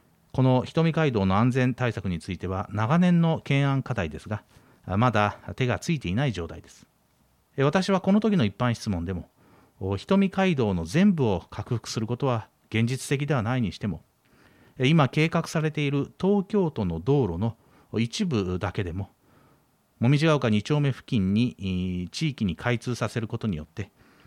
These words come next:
人見街道の一部区間を一方通行にするなどの措置が可能となり、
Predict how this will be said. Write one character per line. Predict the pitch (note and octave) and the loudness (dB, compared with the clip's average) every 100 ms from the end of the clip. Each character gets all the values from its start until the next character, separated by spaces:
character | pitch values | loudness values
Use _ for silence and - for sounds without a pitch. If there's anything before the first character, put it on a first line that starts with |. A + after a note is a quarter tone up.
| _ | _
人 | - - | -4 2
見 | D3+ | 2
街 | D3 C#3 | 4 2
道 | A#2 | 2
の | G2+ | 0
一 | F#2+ - | -2 -4
部 | D3 | -6
区 | - | -6
間 | - G#2 F#2+ | -4 -2 0
を | G2+ - G2 | -2 -2 -4
一 | G2+ - | -4 -2
方 | F3+ F3 | -2 -2
通 | - F#3+ | 0 -2
行 | D3+ G2 | 0 -2
に | E2 | -2
す | - A2+ | -4 0
る | B2 | 2
な | B2+ | 2
ど | A2+ | 0
の | E2+ | -4
措 | - B2+ | -4 -6
置 | - | -4
が | F#2 | -8
可 | - G#2 | -6 -2
能 | A#2 | -2
と | A#2 G2+ | -2 -6
な | |
り、 | F#2 | -8